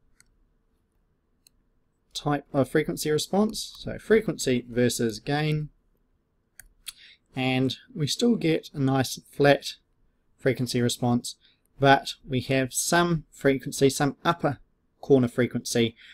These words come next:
where the gain starts to roll off. So above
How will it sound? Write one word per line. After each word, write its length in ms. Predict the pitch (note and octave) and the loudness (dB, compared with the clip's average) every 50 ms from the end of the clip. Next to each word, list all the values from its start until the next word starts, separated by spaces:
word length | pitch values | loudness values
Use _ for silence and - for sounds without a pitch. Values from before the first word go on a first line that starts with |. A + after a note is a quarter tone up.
| _ _ _ - | _ _ _ -2
where 280 | A#2+ A#2+ A#2+ A#2 A2 - - | 2 4 4 4 2 0 -4
the 100 | B2+ A#2 | -4 0
gain 300 | G#2 B2+ A#2+ A#2+ A#2 A#2 | 2 2 2 2 2 0
starts 340 | - - A2+ - - - | -2 -4 -4 -4 -6 -8
to 100 | - A#2 | -8 -8
roll 320 | G#2+ G#2 G#2+ G#2+ G#2+ G#2 G2+ | -4 -2 0 0 0 0 -2
off. 300 | G#2 G#2 - - - _ _ _ _ _ _ _ _ _ _ _ _ | -4 -8 -10 -12 -18 _ _ _ _ _ _ _ _ _ _ _ _
So 460 | - - - A#2 A2+ A2 A2 A2 G2 - _ _ _ _ _ _ _ _ _ _ _ _ _ - | -12 -8 -4 -2 0 2 2 0 0 -4 _ _ _ _ _ _ _ _ _ _ _ _ _ -10
above 500 | - A2 G2 - E3 F3 E3+ D#3+ D3 - | -10 -8 -4 0 2 2 2 2 0 -4